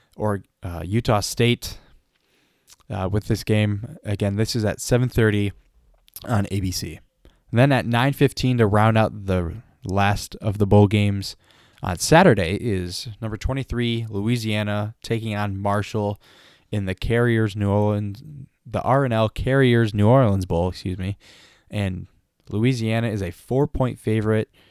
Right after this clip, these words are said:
I know Marshall has kinda been a team that has kinda hung on for most games. Uh, being seven and five, uh, they lost a couple close games. And I,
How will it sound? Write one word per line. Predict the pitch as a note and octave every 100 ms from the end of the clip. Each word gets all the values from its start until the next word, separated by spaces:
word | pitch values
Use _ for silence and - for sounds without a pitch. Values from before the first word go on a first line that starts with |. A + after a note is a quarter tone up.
| _ -
I | A2+
know | A#2
Marshall | G#2 A2 A2+ A#2 A2
has | G#2 -
kinda | - G#2+ G2+
been | G#2 G2+
a | G2
team | - - G#2 G#2 G2 - _ _ _ _
that | -
has | F#2+ F2+
kinda | G2+ G2
hung | - A2
on | G#2 G#2
for | F#2+ G2+
most | G2+ G2
games. | - G2 G2 F#2+ - - _ _ _ _ _ _ -
Uh, | G2 F#2+
being | - A2 G2
seven | - A#2+
and | A2
five, | - A2 G#2+ G2+ - -
uh, | G2+ F#2+ F#2 F#2
they | F#2+
lost | F#2 G2 G2+ -
a | -
couple | G#2+ G2+ F#2+ G2+ _ _ _
close | - G2+ -
games. | G2 F#2 F2+ - _ _ _ _ _ _ _ _ _ _ _ _
And | A#2+ G#2+ G#2 G2+
I, | - A2+